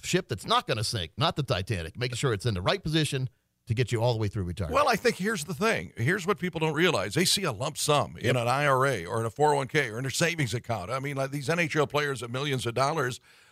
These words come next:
Speaker 2: and they have other people try to manage it for 'em. And then all of a sudden, those millions turn into hundreds of thousands, then maybe into thousands,
Speaker 1: Yep.
Speaker 2: and they get themselves into trouble because they don't realize that they have to sit down with somebody like yourself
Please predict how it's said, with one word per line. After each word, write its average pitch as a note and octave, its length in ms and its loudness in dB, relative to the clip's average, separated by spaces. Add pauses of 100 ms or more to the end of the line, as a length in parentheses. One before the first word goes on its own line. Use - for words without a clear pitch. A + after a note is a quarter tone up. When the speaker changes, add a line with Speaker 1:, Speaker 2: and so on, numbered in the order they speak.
(100)
Speaker 2:
and C#3 200 2
they D3 100 6
have C#3 120 2
other D3 180 4
people D3+ 280 -2
try D3 220 0
to D#3 60 2
manage D#3+ 460 -2
it G#2+ 80 0
for G#2+ 200 -2
'em. A2 80 -6
And A2 60 0
then A#2 60 2
all C#3+ 160 2
of D#3+ 60 -4
a C#3+ 60 0
sudden, E3 320 0
those A2+ 200 2
millions C#3 400 0
turn C#3 240 -2
into C3+ 240 0
hundreds B2 380 -2
of E2+ 60 -14
thousands, B2+ 520 -2 (300)
then B2 120 4
maybe C3 300 2
into B2 160 4
thousands, B2 720 0
Speaker 1:
Yep. G#2+ 200 0
Speaker 2:
and A2+ 60 -4
they D#3 120 2
get B2 160 0
themselves B2 420 2
into C#3+ 140 2
trouble F#3+ 260 0
because D3+ 240 0
they C#3+ 140 4
don't F#3 320 4
realize D3 560 2
that A2+ 160 -4
they A2+ 80 2
have G#2+ 160 -4
to G#2+ 80 -12
sit F3+ 180 -2
down E3+ 180 2
with C#3 120 2
somebody D3 300 -2
like A#2 220 -2
yourself A2 460 0